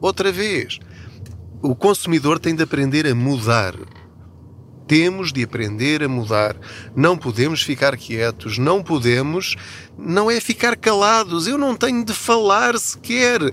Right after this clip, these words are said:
Eu não tenho de reclamar. Não é reclamar dos preços que eu vou gerir melhor as minhas finanças pessoais. É isso que eu vos quero dizer. Não é falar, é fazer.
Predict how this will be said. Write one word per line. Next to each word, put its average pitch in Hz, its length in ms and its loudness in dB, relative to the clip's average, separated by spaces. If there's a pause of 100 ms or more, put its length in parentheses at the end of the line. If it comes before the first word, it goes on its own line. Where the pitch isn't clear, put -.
(360)
Eu 277 180 4
não 269 200 4
tenho 214 360 0
de 214 100 0
reclamar. 202 600 0
Não 208 240 2
é 156 160 4
reclamar 151 640 2
dos 143 200 -4
preços - 640 -6 (380)
que - 80 0
eu 208 160 2
vou 208 400 0 (260)
gerir 180 520 2
melhor 185 280 4
as 180 160 0
minhas 180 440 -2
finanças 180 420 -2
pessoais. 196 580 0 (300)
É 202 80 4
isso 202 260 0
que - 80 -4
eu 196 40 -2
vos 180 100 -6
quero 185 240 2
dizer. 175 540 0 (1160)
Não 202 160 4
é 247 60 4
falar, 190 420 2
é 156 80 0
fazer. 156 760 2